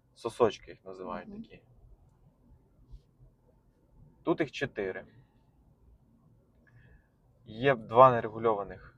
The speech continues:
Speaker 1: пішохідних на цьому відрізку. Зліва зона потенційної небезпеки. Позаду ми не бачимо порушник зупинки, стоянки. Бачиш? Зліва.
Speaker 2: Мгм.
Speaker 1: Він закриває тобі оглядовість. Там може дитина стояти спокійно.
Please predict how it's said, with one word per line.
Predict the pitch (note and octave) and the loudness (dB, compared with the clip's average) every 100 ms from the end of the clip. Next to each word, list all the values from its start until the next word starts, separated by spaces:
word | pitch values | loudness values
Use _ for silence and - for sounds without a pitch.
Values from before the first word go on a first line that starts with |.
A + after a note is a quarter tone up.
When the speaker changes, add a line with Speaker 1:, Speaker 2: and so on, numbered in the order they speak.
| _ - | _ -16
Speaker 1:
пішохідних | A#2 A#2+ - F2+ F2 G#2 - | -14 -14 -14 -12 -12 -14 -18
на | A2+ | -18
цьому | A2 A#2 A2+ | -12 -10 -10
відрізку. | A2 A2 A2 - - - - - - - - - - - - - | -12 -14 -16 -16 -18 -18 -20 -20 -20 -20 -20 -20 -20 -20 -20 -16
Зліва | A2 C3+ F#3 C3 G#2+ | -6 0 2 4 2
зона | - C3+ A#2+ | 4 4 4
потенційної | - - A2+ - D3+ A#2+ | -4 -12 -12 -10 -8 -6
небезпеки. | A2 G#2 - F#2+ F#2+ - | -10 -14 -6 -4 -6 -8
Позаду | - A#2 D#3+ A#2+ | 0 6 6 4
ми | A2+ | -6
не | A2+ | 2
бачимо | A2 A#2 - - _ - - | 4 4 2 -20 _ -20 -10
порушник | C3 D3+ D3+ B2+ | 0 0 0 -8
зупинки, | A2+ A#2 A#2+ A#2 | -8 -6 -6 -8
стоянки. | - A2 G2 - - | -18 -14 -14 -12 -2
Бачиш? | C3+ - - | -2 -4 -20
Зліва. | - G#3 F#3 | -14 -10 -10
Speaker 2:
Мгм. | G3 A#3+ _ - - - - - | -10 -14 _ -20 -20 -20 -20 -8
Speaker 1:
Він | C3 D3+ | -6 -2
закриває | C#3+ B2+ B2 C3 | 0 4 6 6
тобі | - A2 | 4 -8
оглядовість. | G#2+ G#2 - F#2 F2 - - _ - | -8 -8 -8 -10 -10 -20 -20 _ -4
Там | C#3+ | -2
може | C#3+ A#2+ | 0 -4
дитина | A#2+ A2+ G#2 F2+ | -6 -8 -10 -12
стояти | - G2+ B2+ - | -14 -6 -6 -6
спокійно. | - - - E2 E2 | -18 -14 -10 -10 -12